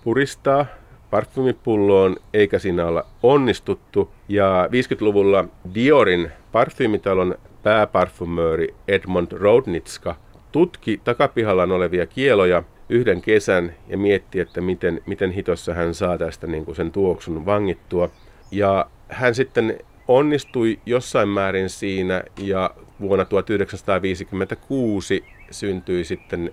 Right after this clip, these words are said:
tällainen klassikkoparfyymi kuin Diorissimo, jonka hän oli suunnitellut Diorin omistajalle Christian Diorille, joka tunnetusti piti kieloista. Mut sitten kun kemistit, ö, parfyymin erikoistuneet, tota, kemistit ja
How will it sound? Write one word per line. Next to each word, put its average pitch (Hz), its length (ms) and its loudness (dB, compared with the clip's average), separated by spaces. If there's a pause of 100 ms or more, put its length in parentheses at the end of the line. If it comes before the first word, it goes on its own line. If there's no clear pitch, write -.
(140)
tällainen 87 300 -4
klassikkoparfyymi 90 1000 -4
kuin 87 300 -6
Diorissimo, 92 760 -2 (100)
jonka 95 320 -2
hän 90 200 -4
oli 98 220 -2 (400)
suunnitellut 92 800 0 (100)
Diorin 90 540 0
omistajalle 95 500 0
Christian 92 560 -2
Diorille, 87 460 0
joka 82 440 -4 (100)
tunnetusti 87 540 -4 (160)
piti 101 360 -2 (240)
kieloista. 78 720 -4 (260)
Mut - 80 -2
sitten - 200 2
kun 202 80 2
kemistit, 139 480 2 (100)
ö, 95 200 0
parfyymin 98 520 0
erikoistuneet, 90 960 0
tota, 87 500 -8
kemistit 120 640 0
ja 98 180 2